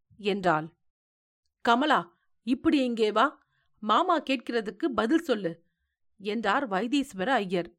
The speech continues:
அவருடைய சம்சாரம், "போடியம்மா போ, வெட்கப்படாமல் உன் மனதில் இருக்கிறதை சொல்லு, அப்புறம் எங்களை போட்டு தொலைக்காதே" என்றாள். வைத்தீஸ்வர ஐயர் மறுபடியும், "உங்களுக்கு வாஸ்தவத்தை சொல்லுகிறேன். ஒரு தடவை தட்டிப்போன பிறகு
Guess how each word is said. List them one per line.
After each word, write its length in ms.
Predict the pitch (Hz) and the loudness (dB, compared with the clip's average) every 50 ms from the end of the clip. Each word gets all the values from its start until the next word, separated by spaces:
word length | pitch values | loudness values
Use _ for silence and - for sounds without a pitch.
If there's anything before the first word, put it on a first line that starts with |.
| _ _ _ _ _ _ _ _ _ _ _ _ _ _ _ | _ _ _ _ _ _ _ _ _ _ _ _ _ _ _
அவருடைய 500 | - 254 269 320 311 294 277 262 226 208 | -2 0 2 2 0 0 0 0 -2 -2
சம்சாரம், 600 | - 190 175 208 196 - 226 233 277 277 220 - - _ _ _ _ - | -2 -4 -4 -4 0 2 2 4 4 2 -2 -4 -10 _ _ _ _ 2
"போடியம்மா 540 | 269 302 370 392 330 277 220 208 202 185 262 311 - - | 4 6 8 8 6 6 4 4 6 6 6 6 4 4
போ, 120 | - 262 262 214 - _ _ _ _ _ _ - | 6 6 6 6 4 _ _ _ _ _ _ -4
வெட்கப்படாமல் 760 | - 208 - - - 339 320 330 - 220 214 202 190 196 226 320 | -4 -4 -4 0 2 2 2 4 4 6 6 6 4 4 2 0
உன் 180 | 285 254 233 | -2 -2 -2
மனதில் 280 | 214 202 196 226 349 311 | -2 -2 0 2 2 2
இருக்கிறதை 460 | 311 233 - - 214 180 165 185 277 | 2 2 0 -4 -4 -4 -2 -2 -4
சொல்லு, 460 | 277 - 262 196 254 254 214 - - _ _ _ _ - | -2 -2 -2 0 2 0 0 -2 -4 _ _ _ _ -2
அப்புறம் 360 | - - - - 254 320 311 | -2 -2 0 2 0 0 0
எங்களை 420 | 247 170 175 170 214 247 330 320 320 | 0 0 -2 -2 2 4 4 4 4
போட்டு 320 | 330 294 294 294 339 359 | 2 0 -2 -2 -2 -2
தொலைக்காதே" 560 | 349 302 254 262 247 - 240 214 208 180 165 165 - _ _ _ _ _ | 0 2 2 2 2 4 4 4 4 2 0 -2 -4 _ _ _ _ _
என்றாள். 540 | - 196 196 208 190 190 185 180 165 165 165 _ _ _ _ _ _ _ _ _ _ _ - | -12 -4 -4 -4 -2 -2 -2 -2 -4 -4 -6 _ _ _ _ _ _ _ _ _ _ _ -4
வைத்தீஸ்வர 640 | 196 196 214 311 320 - 370 359 349 349 277 233 220 | 0 2 2 2 2 2 2 2 2 4 4 4 4
ஐயர் 260 | 214 214 214 202 196 | 4 2 2 0 -2
மறுபடியும், 600 | 190 175 151 165 190 196 220 220 247 320 311 226 180 - _ _ _ _ _ _ - | 0 -2 -2 -2 0 0 0 0 2 0 0 0 -2 -6 _ _ _ _ _ _ -12
"உங்களுக்கு 580 | 175 202 247 311 392 339 254 - - - 359 269 | -6 -2 0 4 6 6 6 6 4 0 0 2
வாஸ்தவத்தை 640 | 202 165 247 302 - - 302 269 240 - - 208 | 4 6 4 6 6 6 4 4 4 2 0 -4
சொல்லுகிறேன். 640 | 214 - 269 240 240 240 226 214 196 175 170 - _ _ _ _ _ _ _ - | -2 0 -2 0 0 0 0 0 -2 -2 -4 -8 _ _ _ _ _ _ _ -6
ஒரு 220 | 175 196 254 330 | -2 0 2 4
தடவை 340 | 277 311 302 302 294 349 339 | 4 6 6 6 4 2 2
தட்டிப்போன 580 | 339 349 - - - 320 330 - 277 269 254 | 2 0 0 4 2 2 2 2 0 0 0
பிறகு 500 | 240 - - 180 220 - 320 269 190 - | 0 0 0 0 2 2 2 0 0 -2